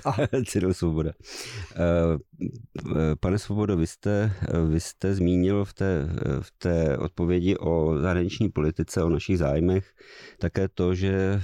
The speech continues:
Speaker 2: eh, je ta společnost je, je různorodá, eh, a vý-, výrazem demokracie je i to, že někdo si myslí, že může být něco jiného naším národním zájmem, než je Ukrajina, než je Izrael,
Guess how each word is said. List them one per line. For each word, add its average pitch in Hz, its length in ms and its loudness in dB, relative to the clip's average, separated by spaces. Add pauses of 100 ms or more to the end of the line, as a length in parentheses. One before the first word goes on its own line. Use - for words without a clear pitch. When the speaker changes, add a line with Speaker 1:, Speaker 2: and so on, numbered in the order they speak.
Speaker 2:
eh, 85 580 0 (220)
je 87 300 2
ta 98 140 -4
společnost 98 680 -2
je, 92 180 0
je 87 200 2
různorodá, 92 720 2 (540)
eh, 76 220 2
a - 100 -2
vý-, 87 280 2
výrazem 90 340 2
demokracie 90 640 0
je 82 60 2
i 80 80 0
to, 87 160 0
že 92 120 2
někdo 87 300 2
si - 120 -2
myslí, 87 320 0
že 95 100 0
může 90 180 2
být 92 120 0
něco 92 260 -2
jiného 87 440 2 (360)
naším - 240 0
národním 90 380 4
zájmem, 85 380 2
než 85 160 -2
je 85 360 2
Ukrajina, 85 520 0
než 76 140 0
je 80 100 0
Izrael, 87 400 2